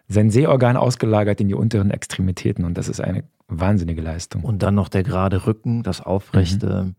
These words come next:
Speaker 2: Beckenbauer war ja relativ groß für so einen technischen Feingeist, ein Meter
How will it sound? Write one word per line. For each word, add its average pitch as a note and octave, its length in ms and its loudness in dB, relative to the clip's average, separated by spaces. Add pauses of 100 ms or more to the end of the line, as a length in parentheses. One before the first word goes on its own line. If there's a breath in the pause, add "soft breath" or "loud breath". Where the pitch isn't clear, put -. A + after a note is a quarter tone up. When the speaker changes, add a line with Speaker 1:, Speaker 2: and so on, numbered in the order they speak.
(140)
Speaker 2:
Beckenbauer G2 500 -2
war F#2 120 0
ja F2 140 0
relativ A#2+ 640 0
groß A#2+ 640 0
für G2 160 0
so F#2+ 100 0
einen F#2 140 0
technischen G2+ 920 -2
Feingeist, A2 760 2
ein - 280 -2
Meter - 280 -6